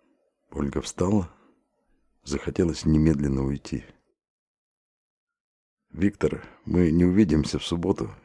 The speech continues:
и в ближайшее время я буду очень занята». Звучит как отставка. Пытаясь перевести всё в шутку, отозвался он. А в глазах мелькнуло облегчение.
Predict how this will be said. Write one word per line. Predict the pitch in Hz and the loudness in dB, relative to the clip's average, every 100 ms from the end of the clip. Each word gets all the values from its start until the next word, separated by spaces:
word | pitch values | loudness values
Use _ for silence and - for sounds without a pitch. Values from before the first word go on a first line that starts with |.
| 76 | -8
и | 67 67 64 | -4 -2 -4
в | |
ближайшее | 64 69 71 85 - 78 | -2 -2 2 0 2 2
время | 80 92 67 | 4 4 4
я | 64 | 0
буду | 67 65 65 - | -2 -4 -6 -6
очень | - - 69 | -8 -2 -2
занята». | 64 60 58 - - - _ _ _ _ _ _ _ _ _ _ _ _ _ _ _ _ _ _ _ _ _ _ _ _ _ | 0 -2 -4 -10 -14 -16 _ _ _ _ _ _ _ _ _ _ _ _ _ _ _ _ _ _ _ _ _ _ _ _ _
Звучит | 73 71 87 113 113 | -12 -6 -2 -2 0
как | 110 113 | 0 2
отставка. | 135 - - 90 - - 101 - _ _ _ _ _ _ _ _ _ | 2 0 -2 -4 -2 -4 -4 -6 _ _ _ _ _ _ _ _ _
Пытаясь | - 71 69 - | -10 -4 -4 -2
перевести | 76 73 73 - 76 | 0 2 0 0 -2
всё | - 69 | 0 -4
в | - | 0
шутку, | - - - | -2 0 -2
отозвался | 62 64 64 65 65 - | -2 -2 -2 -4 -4 -4
он. | 62 60 - _ _ _ _ _ _ _ _ | -4 -6 -10 _ _ _ _ _ _ _ _
А | - | -12
в | - | -6
глазах | 67 67 71 - | -2 -2 -2 -4
мелькнуло | - 64 - 71 65 64 | -4 -6 -2 -2 0 -2
облегчение. | 64 67 - - 60 60 - | -2 -4 -6 -8 -6 -8 -10